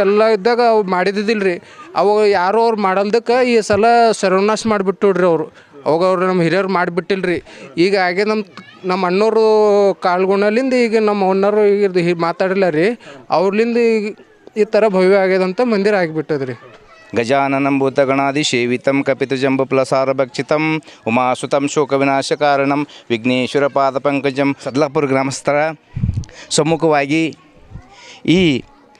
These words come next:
Speaker 2: ಭವ್ಯ ನಿರ್ಮಾಣವಾದಂಥ ದೇವಿ ಮಹಿಮೆ, ಅಮೋಘವಾದಂಥ ಮಹಿಮೆ.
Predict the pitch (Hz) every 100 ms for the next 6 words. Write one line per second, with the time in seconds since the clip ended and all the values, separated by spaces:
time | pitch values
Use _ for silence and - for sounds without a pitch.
0 | - 139 160 185 165 156 160 180 180 175
1 | 165 170 151 139 - - - - - -
2 | - - - 123 160 185 190 156 - _
3 | - - - 285 160 185 190 165 156 -
4 | _ - - 127 180 190 196 180 170 175
5 | 165 160 170 185